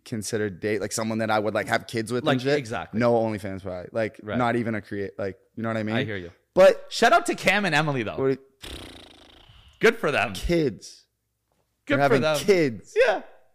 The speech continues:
Speaker 1: You know, no one on the newest season of Too Hot to Handle, like, no one dated after. I just had two dudes on. They were like, "Yeah, not one relationship after."
Speaker 2: Mm.
Speaker 1: Like, for any bit of time.
Speaker 2: Even season three, probably.
Speaker 1: I don't remember. I don't remember.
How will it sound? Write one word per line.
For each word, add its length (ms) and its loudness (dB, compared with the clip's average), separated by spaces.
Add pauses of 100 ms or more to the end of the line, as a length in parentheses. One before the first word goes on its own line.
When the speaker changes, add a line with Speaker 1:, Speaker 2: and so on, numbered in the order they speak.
(500)
Speaker 1:
You 80 -2
know, 120 4
no 200 4
one 160 4
on 120 2
the 80 0
newest 320 -2
season 240 -4
of 80 -4
Too 100 -2
Hot 120 0
to 100 -2
Handle, 260 -2
like, 140 -2
no 180 -2
one 180 -4
dated 280 -4
after. 360 -10 (320)
I 100 -2
just 140 -4
had 140 -2
two 100 -6
dudes 220 -8
on. 100 -6
They 60 -4
were 60 -4
like, 140 -6
"Yeah, 120 -2
not 220 -8
one 240 -4
relationship 540 -10
after." 300 -14 (100)
Speaker 2:
Mm. 220 -16 (120)
Speaker 1:
Like, 180 -6
for 240 -6
any 260 -4
bit 260 -8
of 80 -10
time. 240 -12 (120)
Speaker 2:
Even 260 -6
season 360 -8
three, 260 -8
probably. 380 -10 (800)
Speaker 1:
I 120 -14
don't 140 0
remember. 420 -2 (440)
I 60 -6
don't 120 -6
remember. 460 -8